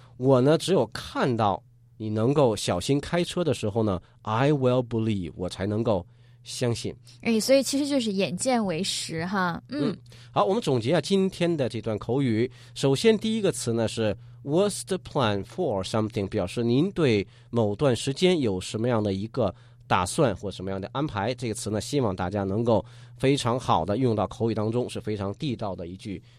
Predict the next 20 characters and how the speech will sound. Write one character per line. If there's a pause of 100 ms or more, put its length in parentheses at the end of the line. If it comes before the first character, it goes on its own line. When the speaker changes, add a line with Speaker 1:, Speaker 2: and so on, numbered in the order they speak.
Speaker 1:
英
文。 (260)
第
二
个
呢，
一
个
车
的
零
部
件
呢，
用
这
个
单
词
是